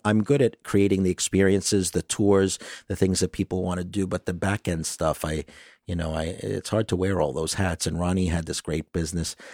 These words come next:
background, but she's really been my biggest supporter. And it's just, you know, she, it's, it, this amazing feeling of having another person helping you out, you know, 'cause when you're in the trenches by yourself, you know, it's, it's really,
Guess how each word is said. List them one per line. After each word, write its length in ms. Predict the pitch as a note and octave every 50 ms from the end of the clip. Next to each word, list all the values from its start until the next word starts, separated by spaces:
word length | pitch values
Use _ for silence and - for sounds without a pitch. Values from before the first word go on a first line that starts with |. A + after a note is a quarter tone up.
| - _ _
background, 480 | E2+ E2 E2 - - F#2 F2 F2 F2
but 100 | E2 E2+
she's 200 | - - E2+ D#2+ F2
really 160 | F2+ F2+ F2
been 220 | E2 F2 F2 F2+
my 100 | F2 D#2
biggest 340 | D2 C#2 D#2 D#2+ - - -
supporter. 600 | - E2 - - - E2+ D#2+ D#2+ D#2 D#2+ D#2+ D#2 D2+
And 220 | D2+ D2+ D2+ - - - - - - - - _
it's 140 | - F#2+ -
just, 300 | - F#2 F2+ - - - _
you 140 | - F#2 E2+
know, 180 | E2 E2 E2
she, 320 | D#2 - - - E2+ E2 D#2+ -
it's, 200 | - E2+ E2 - - - - D2 - -
it, 120 | - D#2+ C2 F2
this 180 | F#2+ G2 - -
amazing 440 | G2+ F2+ G2 G2+ G2+ F2+ G2+ F#2+ F#2
feeling 360 | - - F#2+ G2+ F2+ F2 E2+
of 120 | E2 D#2
having 380 | - F#2 F2+ F2+ E2 F2 E2 E2+
another 300 | E2+ D#2+ E2+ E2+ D#2+ E2
person 460 | - - - F2+ E2+ - - E2 D2+
helping 360 | D2 F2+ F2+ - - E2 D#2+
you 160 | E2+ E2 F2 F#2
out, 300 | F#2 F2+ E2 - - -
you 80 | E2
know, 160 | E2 F2+ F2+
'cause 180 | - - F2 F2
when 80 | G2+ G2+
you're 120 | A#2 B2
in 100 | B2 A2+
the 180 | F#2+ F2+ F2 - - - - - - - _
trenches 460 | - - G2+ G2+ G2 - E2+ D2+ -
by 160 | - - D#2+ D#2
yourself, 640 | D#2+ D#2 C#2+ - - - F#2+ F#2 E2+ D2+ - -
you 80 | E2 D#2
know, 220 | D2 D2 D2 C#2+
it's, 280 | C#2+ - - - - -
it's 300 | - - - - - -
really, 340 | F#2 G2 F#2+ D#2 D2+ C#2+